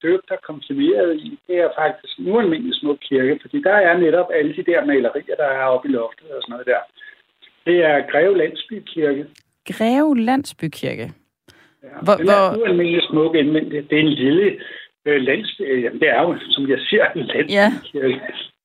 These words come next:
Speaker 2: Ja.
Speaker 1: Ja.
Speaker 2: Er det sådan,
Speaker 1: Mm.
Speaker 2: så ligger den lidt uden for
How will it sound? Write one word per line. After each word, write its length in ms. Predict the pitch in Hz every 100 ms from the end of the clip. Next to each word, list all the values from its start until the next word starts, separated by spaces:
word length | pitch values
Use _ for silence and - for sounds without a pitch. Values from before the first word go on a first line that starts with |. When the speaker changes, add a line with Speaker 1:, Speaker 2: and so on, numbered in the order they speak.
| _
Speaker 2:
Ja. 120 | 135
Speaker 1:
Ja. 120 | 196 170 - - _ _ _ _ _ - - -
Speaker 2:
Er 80 | 208
det 120 | 214
sådan, 120 | 240
Speaker 1:
Mm. 60 | 233
Speaker 2:
så 160 | 214 233
ligger 380 | 233 233 254
den 240 | 240 208 196
lidt 300 | 202 208 -
uden 260 | 214 214 214
for 140 | 220